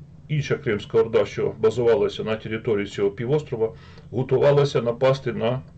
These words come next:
Річ Посполиту, в тому, ну, числі на, на українські землі.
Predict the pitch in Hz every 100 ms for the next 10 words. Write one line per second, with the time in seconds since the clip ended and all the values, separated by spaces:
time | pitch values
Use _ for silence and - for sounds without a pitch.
0 | - 107 113 - 107 - 123 143 139 120
1 | 123 123 127 - 151 - 101 117 110 107
2 | 98 - 104 110 - 110 117 - 110 107
3 | 95 78